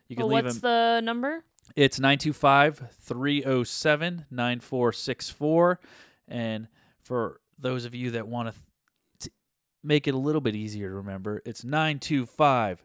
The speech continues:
Speaker 1: three oh, swing.
Speaker 2: Sexy.
Speaker 1: Yeah, nine two five, three oh, swing.
Speaker 2: Hot.
Speaker 1: Yeah, it is. Um, but you could also email us, uh,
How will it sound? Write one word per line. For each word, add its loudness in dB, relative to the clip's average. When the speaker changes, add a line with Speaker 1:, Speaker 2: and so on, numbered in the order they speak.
Speaker 1:
three -2
oh, -4
swing. -12
Speaker 2:
Sexy. -20
Speaker 1:
Yeah, -16
nine -12
two -12
five, -8
three -6
oh, -12
swing. -12
Speaker 2:
Hot. -10
Speaker 1:
Yeah, -14
it -20
is. -20
Um, -4
but 0
you -2
could 2
also 2
email 0
us, -2
uh, -2